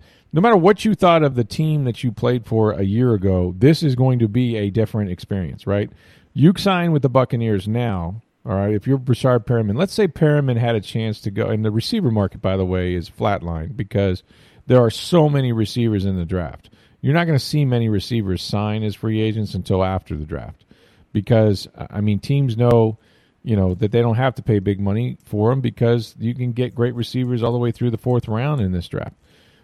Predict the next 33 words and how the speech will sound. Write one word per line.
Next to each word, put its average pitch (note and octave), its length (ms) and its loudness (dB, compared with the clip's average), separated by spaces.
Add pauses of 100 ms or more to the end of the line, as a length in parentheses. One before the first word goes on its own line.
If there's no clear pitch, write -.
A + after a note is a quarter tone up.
So C3 520 4 (260)
it's C3 280 -2
not D3 400 0 (500)
without A#2+ 340 2
question D3 460 0
that G#2+ 260 -2
a A2+ 60 -4
guy A2+ 180 2
like A2 200 -2
Brashard G#2 420 -2
Perriman D3+ 420 0
would G#2 120 -2
say, A2+ 160 -2
you B2 140 -4
know, C#3 100 -2
normally B2 760 -2 (480)
I B2+ 160 2
would C#3 180 2
think B2 220 -4
I A2+ 100 0
can G#2+ 220 -2
make, G#2+ 260 -2 (180)
you G#2+ 140 -4
know, F#2 240 -4
I F#2 120 -6
don't A2+ 180 0
know, F#2 240 -2
ten A#2 360 -4
million A#2+ 300 0
dollars A#2 400 2
a A#2 60 0
year C3 480 0
or F2+ 260 -2